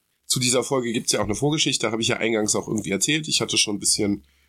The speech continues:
schon ein bisschen Bier getrunken. Ich hab, äh, <laughs> lustiger Fun Fact.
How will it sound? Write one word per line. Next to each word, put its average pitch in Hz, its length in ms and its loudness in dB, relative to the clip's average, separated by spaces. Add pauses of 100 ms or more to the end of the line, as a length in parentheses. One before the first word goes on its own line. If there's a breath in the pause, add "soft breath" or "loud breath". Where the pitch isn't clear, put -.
(140)
schon 110 140 2
ein - 20 0
bisschen 107 300 0
Bier 156 160 0
getrunken. 131 600 0 (500 loud breath)
Ich 107 200 2
hab, - 260 -2
äh, 90 380 2 (300)
<laughs> - 960 2
lustiger 117 480 2
Fun 123 300 0
Fact. 107 520 -2